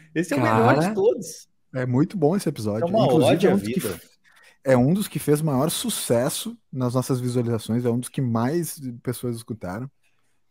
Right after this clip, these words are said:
Speaker 3: É, é um episódio de realmente grande sucesso de chegar aos trinta, né?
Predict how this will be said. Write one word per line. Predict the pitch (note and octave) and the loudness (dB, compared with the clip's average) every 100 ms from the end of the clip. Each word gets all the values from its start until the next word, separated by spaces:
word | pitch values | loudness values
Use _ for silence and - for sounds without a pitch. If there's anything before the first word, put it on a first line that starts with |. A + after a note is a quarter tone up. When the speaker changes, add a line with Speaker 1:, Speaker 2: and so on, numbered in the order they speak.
| - | -12
Speaker 3:
É, | G2+ G2+ G2+ G#2+ G2+ | -8 -8 -8 -8 -6
é | |
um | G#2+ | -2
episódio | A2+ A#2 A#2+ | 0 2 2
de | |
realmente | A#2+ C3+ C3 | 2 0 0
grande | A#2 B2 - | 0 -2 -2
sucesso | - A#2 G#2+ A2 | -8 -6 -6 -8
de | A2 G#2+ | -6 -6
chegar | - G#2 G2+ | -4 -4 -4
aos | G#2+ | -6
trinta, | - G2+ G2 | -8 -10 -8
né? | F#2 | -12